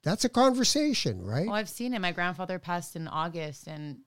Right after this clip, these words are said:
Speaker 2: you know, I'm Roman Catholic, and he took his last breaths during the Our Father. And I grew up very immersed in my Catholicism. I'm spiritual as well, so I, I'm guilty of, um, dabbling, you know, as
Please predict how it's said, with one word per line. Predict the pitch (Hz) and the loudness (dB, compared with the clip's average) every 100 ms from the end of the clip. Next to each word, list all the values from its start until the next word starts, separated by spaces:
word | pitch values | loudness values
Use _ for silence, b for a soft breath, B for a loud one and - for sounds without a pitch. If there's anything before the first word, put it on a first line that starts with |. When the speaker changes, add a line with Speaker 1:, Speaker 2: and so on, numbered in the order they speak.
| _ | _
Speaker 2:
you | 170 | -12
know, | 151 | -6
I'm | 156 160 | -4 -4
Roman | 160 160 151 | -6 -6 -6
Catholic, | 143 147 147 185 196 170 | -6 -6 -6 -10 -8 -8
and | 160 151 | -8 -8
he | 139 | -10
took | 170 170 | -8 -6
his | 165 160 | -6 -4
last | 160 156 151 | -4 -4 -6
breaths | 175 170 - | -8 -8 -10
during | - 165 160 151 143 | -6 -4 -2 -4 -6
the | - | -4
Our | 156 151 | -2 -2
Father. | - 175 220 151 127 127 | 0 2 2 -2 -8 -8
And | 147 147 143 b b b b - | -8 -8 -10 b b b b -6
I | 170 | -4
grew | 156 185 185 | -4 0 2
up | 180 - | 2 -2
very | 165 180 196 190 180 175 - | -4 -2 0 -2 -4 -8 -8
immersed | 175 170 170 175 175 | -4 -2 -2 -6 -6
in | 165 | -6
my | 160 | -6
Catholicism. | - 147 165 151 143 156 151 175 180 | -10 -10 -8 -6 -8 -8 -6 -4 -4
I'm | 160 | -4
spiritual | 151 - 156 151 170 156 | -6 -6 -6 -6 -6 -6
as | 143 | -6
well, | 156 143 151 | -6 -4 -4
so | 165 160 | -6 -4
I, | 156 151 143 - _ _ _ - | -2 -2 -4 -12 _ _ _ -4
I'm | 170 160 | -2 4
guilty | 170 165 - 170 | 4 4 2 4
of, | 156 151 143 | 4 4 2
um, | 156 147 143 139 - - _ _ | 4 4 4 2 -2 -8 _ _
dabbling, | - 160 156 175 180 214 220 | 8 10 10 8 8 6 4
you | - 160 | 2 2
know, | 156 156 | 2 2
as | 160 143 | 0 -2